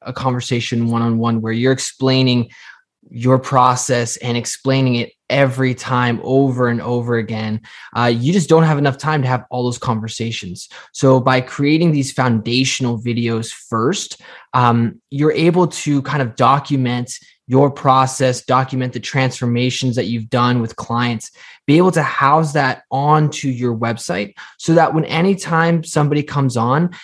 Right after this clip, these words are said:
they are kind of being sold already. So they already get to know who you are, how you work, the work that you've already done.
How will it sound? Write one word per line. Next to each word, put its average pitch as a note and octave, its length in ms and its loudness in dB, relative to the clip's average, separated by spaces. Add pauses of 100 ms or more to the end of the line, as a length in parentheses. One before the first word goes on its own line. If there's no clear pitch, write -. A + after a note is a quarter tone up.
(140)
they F3 600 2
are C3+ 440 0
kind E3 200 -2
of E3 80 -2
being D3+ 180 0
sold C3 420 -2
already. A2 600 -4
So - 180 -4
they C3+ 160 4
already D#3+ 240 4
get C#3 240 -4
to C#3 100 -2
know B2 260 4
who C3+ 260 0
you B2 260 -4
are, A#2 340 -4 (240)
how C3 260 2
you B2+ 260 2
work, A2 440 -4 (280)
the C3 60 2
work C3+ 260 2
that C3+ 80 -2
you've B2+ 180 2
already B2+ 260 4
done. A#2 460 -4